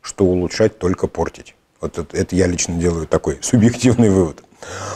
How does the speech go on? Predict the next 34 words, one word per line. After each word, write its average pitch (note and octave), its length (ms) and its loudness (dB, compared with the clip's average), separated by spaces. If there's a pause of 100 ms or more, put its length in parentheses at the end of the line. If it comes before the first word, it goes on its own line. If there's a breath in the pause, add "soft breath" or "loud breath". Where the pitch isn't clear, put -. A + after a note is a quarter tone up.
(200 loud breath)
У G2 80 2
него B2+ 160 6
вообще A#2 240 4
сто C3+ 220 2
восемнадцать, A#2 680 2
э, E2+ 200 -4
процентов F#2+ 480 0
в - 40 -16
прошлом F#2+ 340 -2
году G2 240 2
было F2+ 300 -2
возмещение, F2+ 920 -4
э, E2 140 -10
вырубленных F#2 600 -2
и - 60 -4
погибших, F2+ 680 -4
э, E2+ 440 -10
э, E2 400 -8
лесов. D#3+ 520 -2
То E2 80 -8
есть - 180 -8 (380 loud breath)
он A2 260 2 (120)
высаживал G#2 840 -2 (320)
и A#2 200 2
регенерировал G#2 920 0
лесов F#2+ 380 -4
больше, G2+ 360 -2
чем, G2 340 -12
а, E2+ 320 -10
вырубалось, F#2 720 -2
э, D#2+ 440 -12
в D#2+ 140 -16
Республике E2+ 480 -12
Башкортостан. - 680 -12